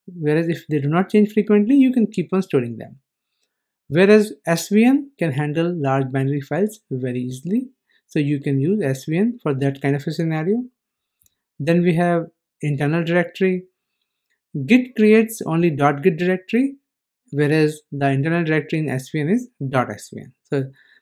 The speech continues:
but the dot git directory is only one directory within the repo, whereas S V N will create dot S V N directory in each folder. Like, whatever folder you have in your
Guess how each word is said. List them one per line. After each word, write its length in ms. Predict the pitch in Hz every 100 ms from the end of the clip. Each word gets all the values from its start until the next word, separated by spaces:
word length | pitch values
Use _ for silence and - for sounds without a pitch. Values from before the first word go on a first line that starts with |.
| -
but 180 | 151 143
the 100 | 139
dot 280 | 175 226
git 120 | 214 202
directory 440 | 202 190 - 214
is 120 | 196
only 260 | 170 175 175
one 320 | 135 175 185
directory 640 | 165 170 - 180 180 - - -
within 260 | 143 156
the 80 | 151
repo, 440 | 147 143 180 226 165
whereas 300 | 135 139 135
S 200 | 139 -
V 80 | 185
N 120 | 180
will 120 | 170
create 440 | 160 151 143 139
dot 200 | 131 143
S 180 | 139 139
V 60 | 143
N 80 | 131
directory 340 | 127 127 143
in 160 | 214 220 _ _ -
each 220 | 190 185
folder. 340 | - 123 110 110
Like, 140 | 110 -
whatever 300 | 135 151 151
folder 320 | - 139 143
you 160 | 139 135
have 200 | 139 135
in 120 | 135
your 240 | 135 131